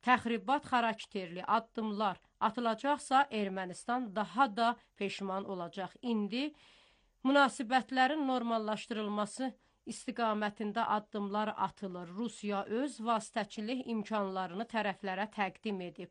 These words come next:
Bu, yaxınlarda Ermənistana və Azərbaycan Respublikasına səfər etmiş Rusiya hökumət nümayəndələrindən ibarət heyət əsasən bu mövzular haqqında söhbətlər aparmışdılar. Yaxın,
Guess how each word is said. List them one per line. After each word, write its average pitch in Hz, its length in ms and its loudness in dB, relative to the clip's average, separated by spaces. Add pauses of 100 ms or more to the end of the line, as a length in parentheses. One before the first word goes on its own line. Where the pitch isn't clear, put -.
(100)
Bu, 254 300 -2
yaxınlarda 196 840 0
Ermənistana 202 840 -2
və 220 100 -2 (100)
Azərbaycan 202 600 -2
Respublikasına 202 680 -8
səfər 214 420 0
etmiş 180 360 -8 (440)
Rusiya 233 340 0
hökumət 214 560 -2
nümayəndələrindən 185 1160 -2
ibarət 202 540 -2 (100)
heyət 202 440 -2
əsasən 262 560 2 (340)
bu 311 100 2
mövzular 202 640 -2 (100)
haqqında 202 520 0
söhbətlər 202 920 -4
aparmışdılar. 175 840 -4 (540)
Yaxın, 247 520 2